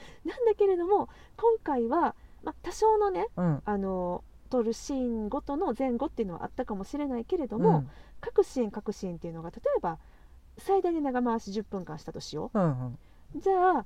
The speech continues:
Speaker 1: まあ、二時間あるわけだから、
Speaker 2: うん。
Speaker 1: 十分の、あの、何ですか？えっと、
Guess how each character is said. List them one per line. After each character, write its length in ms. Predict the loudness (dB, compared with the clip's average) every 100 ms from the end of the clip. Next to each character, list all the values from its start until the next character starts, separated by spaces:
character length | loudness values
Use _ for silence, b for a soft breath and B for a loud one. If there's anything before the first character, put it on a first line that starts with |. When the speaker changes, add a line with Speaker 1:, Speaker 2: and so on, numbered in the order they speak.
| -4
Speaker 1:
ま 60 | -2
あ、 20 |
二 120 | -2
時 120 | -4
間 160 | -6 -8
あ 60 |
る 100 | -8
わ 100 | -10
け 100 | -10
だ 120 | -12 -6
か 120 | 2
ら、 120 | 4
Speaker 2:
う 40 | 4
ん。 160 | 2 -4
Speaker 1:
十 160 | -6 -6
分 380 | -4 -4 -4 0
の、 260 | 0 0 -2
あ 140 | -6
の、 440 | -4 -6 -6 -8 -12 -20 -20 -20 -14
何 160 | -10 -10
で 80 | -10
す 80 | -8
か？ 180 | -8 -8 b b
え 80 | -6
っ 20 |
と、 340 | 0 2 2